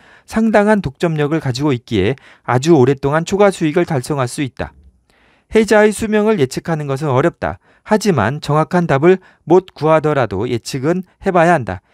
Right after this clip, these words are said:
이때 기업을 세 부류, 이 년 이하, 삼에서 오 년, 오 년 이상으로 구분하는 것이 도움이 된다. 일반적으로 기술 우수성, 실질적인 제품 차별화를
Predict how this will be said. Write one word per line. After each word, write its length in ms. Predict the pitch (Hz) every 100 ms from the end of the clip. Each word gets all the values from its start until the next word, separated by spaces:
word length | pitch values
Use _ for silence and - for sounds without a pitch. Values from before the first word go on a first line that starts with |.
| _ _
이때 300 | 175 - 226
기업을 400 | 170 151 101 113
세 200 | - 208
부류, 280 | 160 101 82 _ _
이 120 | 147
년 220 | 170 214
이하, 340 | 165 95 120 196 _
삼에서 480 | - 185 180 175 175
오 140 | 139
년, 180 | 135 73 - _ _
오 120 | 139
년 200 | 165 190
이상으로 500 | 165 123 156 123 156
구분하는 480 | 160 127 139 135 131
것이 260 | 120 113 160
도움이 280 | 135 151 175
된다. 500 | 120 98 90 165 - _ _ _ _ _ _ _ _ -
일반적으로 800 | 214 226 233 196 120 175 196 - _ _ _
기술 520 | - 185 - 226 196
우수성, 500 | 156 160 180 120 85 - _ -
실질적인 640 | - 220 226 202 156 170
제품 380 | 160 135 185 175
차별화를 640 | - 196 202 175 131 180